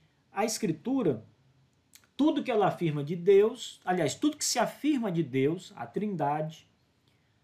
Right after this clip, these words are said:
a divindade de Jesus, a humanidade de Jesus, a, as doutrinas essenciais, a salvação,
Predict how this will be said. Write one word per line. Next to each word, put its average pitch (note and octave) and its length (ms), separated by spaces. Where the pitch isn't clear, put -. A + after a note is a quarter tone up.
a A#2+ 100
divindade D3 600
de F#3+ 60
Jesus, D3 520
a C3 60
humanidade C3+ 540
de G3 60
Jesus, C#3+ 800
a, D3 220
as G#3+ 100
doutrinas B3+ 380
essenciais, F#3+ 680
a D3 80
salvação, F#3 920